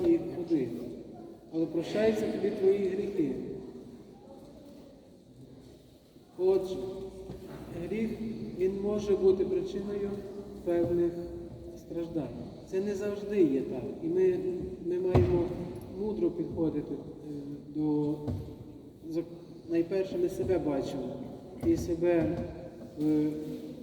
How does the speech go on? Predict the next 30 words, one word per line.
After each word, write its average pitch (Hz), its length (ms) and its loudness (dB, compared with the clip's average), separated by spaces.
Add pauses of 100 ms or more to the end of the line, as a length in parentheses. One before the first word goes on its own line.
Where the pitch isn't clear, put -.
(120)
в - 40 -14
собі 196 300 2
вишуковуємо 180 880 6
якісь 170 420 6
гріхи, - 440 -2
коли 185 200 4
щось 185 280 -4
не 175 80 -4
так. 143 220 -4 (100)
Я, 202 120 0
напевно, 185 400 0
згрішив, 185 680 -2
і 170 40 0
це 196 140 -6
мені, 190 240 -4
напевно, 170 340 -2 (460)
покарання. 156 600 -4 (880)
Я 190 120 0
би 190 120 -2
не 196 100 0
хотів, 202 340 -2
щоб 165 200 -2
ми 156 80 4
так 151 140 -2 (100)
думали 139 320 0 (100)
про - 80 -8
себе. 127 340 -8 (960)
Тому 175 200 2
що, 190 220 0
е, 180 1500 0